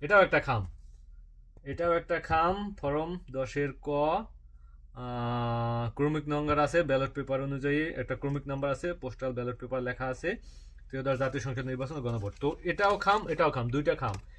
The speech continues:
এই খামের ভিতরে হইলো যে আপনার যেটা দুইটা বে-, আহ, পেপার আর কি, একটা হলো ব্যালট পেপার আর একটা হলো গণভোট। ও না, তিনটা পেপার আপনারা পাবেন।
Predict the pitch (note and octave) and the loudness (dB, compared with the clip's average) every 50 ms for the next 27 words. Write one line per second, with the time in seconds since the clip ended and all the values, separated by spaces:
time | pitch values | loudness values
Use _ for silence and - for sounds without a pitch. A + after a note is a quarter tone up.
0 | - - - F3 F#3 F#3 F#3 F#3 F3+ F3+ E3+ E3 E3+ - F3+ F3 F3+ F3+ F3+ E3+ | -14 -2 0 2 2 2 2 2 2 2 2 0 0 2 2 4 4 2 2 2
1 | F3+ F3+ F3 F3+ F#3 - - - - - - - - - - - A2 C#3 D3 C#3+ | 2 0 0 0 -2 -2 -2 -6 -10 -18 -20 -20 -20 -20 -10 0 2 2 4 4
2 | E3+ G#3 - - - - - - - - - - - - - - - B2 D3 C#3+ | 4 2 2 0 -8 -16 -20 -20 -18 -18 -18 -18 -20 -10 -8 -6 -2 -2 2 2
3 | E3 C#3 C3 D#3 C#3+ C3+ B2+ A#2+ A#2 A2+ - D#3+ C3 B2 G#2+ G#2 G#2 G2 - F#2 | 2 4 2 2 0 0 0 0 0 2 2 0 2 2 0 0 -2 -4 -6 -8
4 | E2+ - - - - - - - - - - - - - - - - - C3 - | -14 -16 -18 -20 -20 -20 -20 -20 -20 -20 -20 -20 -20 -20 -20 -16 -12 -10 -6 -2
5 | - D#3 D3+ D#3 C#3+ D3+ D3 D#3 D#3 D#3 D3 C#3+ F3+ F#3 F#3+ G#3 G#3 E3+ C#3+ C3 | 0 2 2 4 4 4 4 4 2 0 0 4 4 6 6 6 4 4 2 2
6 | - C#3 C3 C3 B2+ B2+ C3 A#2+ A#2+ C3 E3 C#3+ C3+ C3 A#2 - A3+ A3+ G#3+ G#3+ | 2 -2 -2 0 2 2 2 2 2 2 2 2 2 0 2 4 4 4 6 6
7 | G#3 D#3+ D#3+ D3+ E3+ D#3+ A#2 G#2 A#2 A#2 A2 - A2+ G#2 G2 F#2+ | 6 6 4 2 2 2 2 0 -2 -2 -2 -4 -4 -6 -6 -8